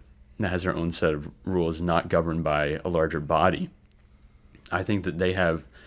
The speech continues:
the rights to make their own rules, essentially, to do what they want. And that's all I'm gonna say about that.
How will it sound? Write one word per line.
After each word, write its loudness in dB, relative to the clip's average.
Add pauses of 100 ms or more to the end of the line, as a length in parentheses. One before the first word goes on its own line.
(280)
the 2
rights 0
to -6 (480)
make -4
their -8
own -6
rules, -12
essentially, -12 (180)
to -2
do -4
what -6
they -4
want. -8 (840)
And 4 (520)
that's 6
all 6
I'm -2
gonna -8
say -6
about -10
that. -10